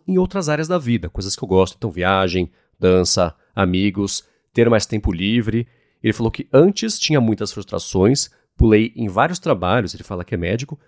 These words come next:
porque eu achava que eu não tinha a situação ideal, que tinha que melhorar muitas coisas pra finalmente poder ficar satisfeito com o lugar. E eu percebi ser inútil tentar mudar o mundo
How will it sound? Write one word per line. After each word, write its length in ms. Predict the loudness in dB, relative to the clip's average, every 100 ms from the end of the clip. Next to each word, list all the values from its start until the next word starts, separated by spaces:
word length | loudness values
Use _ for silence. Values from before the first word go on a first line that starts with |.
| -12
porque 200 | 0 2
eu 40 |
achava 460 | 2 4 4 4 -2
que 340 | -2 0 0 -2 _ _ -2
eu 60 | 2
não 100 | 2
tinha 200 | 2 0
a 20 |
situação 480 | 0 -2 0 -2 -2
ideal, 560 | -6 2 4 4 2 -6
que 100 | -12
tinha 160 | -2 -2
que 100 | 0
melhorar 340 | 0 2 2
muitas 320 | 2 -2 -4 -4
coisas 240 | -6 -2
pra 140 | -4
finalmente 580 | 0 2 2 2 -2 -6 _ _ -2
poder 240 | 0 2 0
ficar 240 | -2 -6
satisfeito 680 | -6 -6 -8 -2 0 0 -2
com 260 | -2 -2 2
o 80 | 4
lugar. 460 | 4 4 0 -4 _ _ _ _ 0
E 60 |
eu 80 | 2
percebi 420 | 4 2 0 -2
ser 260 | 0 -2 -2
inútil 460 | 0 2 2 0 -6
tentar 280 | -6 -4 -2
mudar 340 | 0 0 -2 -2
o 120 | 0
mundo 420 | 2 2 2